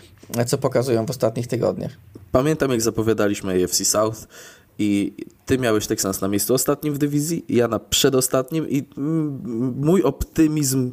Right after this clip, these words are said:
Speaker 2: jeżeli tak to można nazwać, wiązał się z tym, że tak wierzyłem w bilans typu sześć jedenaście, siedem dziesięć. Spodziewałem się, że Colts będą słabsi,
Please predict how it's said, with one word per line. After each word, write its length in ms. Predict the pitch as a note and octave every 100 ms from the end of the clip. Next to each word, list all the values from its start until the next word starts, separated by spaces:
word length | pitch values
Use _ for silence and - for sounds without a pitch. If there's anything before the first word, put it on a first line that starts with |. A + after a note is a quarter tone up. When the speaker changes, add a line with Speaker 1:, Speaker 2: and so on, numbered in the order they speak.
| -
Speaker 2:
jeżeli 300 | G2+ G2 G2
tak 180 | G#2+ -
to 100 | C#3
można 240 | D3 F3
nazwać, 400 | E3 B2 A2+ - - - - - _
wiązał 280 | A#2+ C#3+ D#3
się 120 | C#3
z 60 | -
tym, 160 | D3+
że 100 | B2+
tak 180 | B2+ A#2+
wierzyłem 600 | A2 C#3 G3+ F#3 C3+ G#2 -
w 180 | - -
bilans 340 | B2 C3+ A2 -
typu 360 | G2+ - D#2+ - -
sześć 300 | - C3+ -
jedenaście, 600 | B2+ A2+ G#2 G2+ - G#2+ - -
siedem 340 | - F#3 C#3+
dziesięć. 340 | B2 A#2+ G#2 G2+
Spodziewałem 380 | F3+ E3 C#3+
się, 120 | A#2+ G2+
że 80 |
Colts 260 | F#2+ G2+ G#2
będą 300 | G2 F#2 F#2
słabsi, 400 | - G2+ - G2